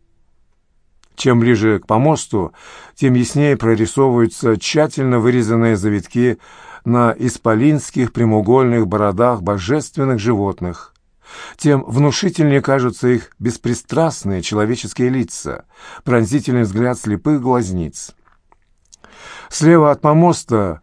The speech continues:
на золотых цепях покачивается бронзовый гонг в рост человека, чья полированная поверхность рождает отблеск,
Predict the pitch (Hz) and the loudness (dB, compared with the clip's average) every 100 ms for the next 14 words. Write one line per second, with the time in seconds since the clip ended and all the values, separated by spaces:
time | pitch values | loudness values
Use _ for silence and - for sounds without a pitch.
0 | - - - 123 127 117 110 113 131 123 | -20 -14 0 2 4 2 -2 0 0 0
1 | 135 - 135 - 156 156 - 110 135 143 | -4 -4 -6 -2 -2 -2 -2 -4 -2 -4
2 | 131 127 - 120 107 127 131 104 117 117 | 0 -2 0 -2 0 0 0 0 2 2
3 | 92 131 147 147 - - - _ - 117 | 2 2 2 -2 -12 -18 -20 _ -2 2
4 | 131 - - 135 135 131 95 85 87 82 | 0 -2 -8 -4 -2 0 -2 -4 -6 -8
5 | - _ - - - 139 127 120 120 117 | -12 _ -20 -20 -4 0 0 2 4 4
6 | 113 110 107 107 117 147 - 101 85 - | 4 2 0 0 0 -2 -4 -6 -6 -14
7 | - _ _ _ - 107 127 107 139 131 | -20 _ _ _ -14 -4 -4 0 0 0
8 | - _ 156 131 95 92 87 - - - | -4 _ 2 2 0 -6 -8 -12 -16 -18